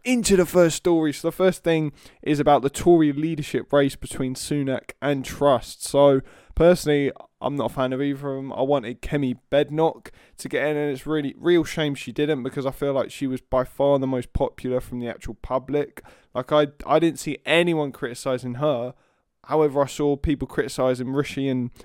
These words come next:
Liz everywhere. So it's like, yeah, sure, they might be popular in the Tory party, but I think in the actual public, these two will do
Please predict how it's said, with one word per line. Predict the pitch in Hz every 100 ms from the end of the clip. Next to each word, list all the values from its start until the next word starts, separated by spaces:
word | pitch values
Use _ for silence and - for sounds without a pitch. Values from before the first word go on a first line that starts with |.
| _
Liz | 131 143 131 - - _ _ _ _ _
everywhere. | 151 170 143 123 113 113
So | - 147
it's | 139 -
like, | 139 127 - _ _ _ _ _ _ - - _
yeah, | - 151
sure, | - 170 180
they | 151
might | 156 123
be | 143 139 - _ _ _ -
popular | 143 - 147
in | 139
the | 131
Tory | - 151 139
party, | - 117 104
but | 123
I | 120
think | 156 139
in |
the | 139
actual | 143 113 123
public, | - 139 120 120 -
these | 135 131 -
two | 123
will |
do | 120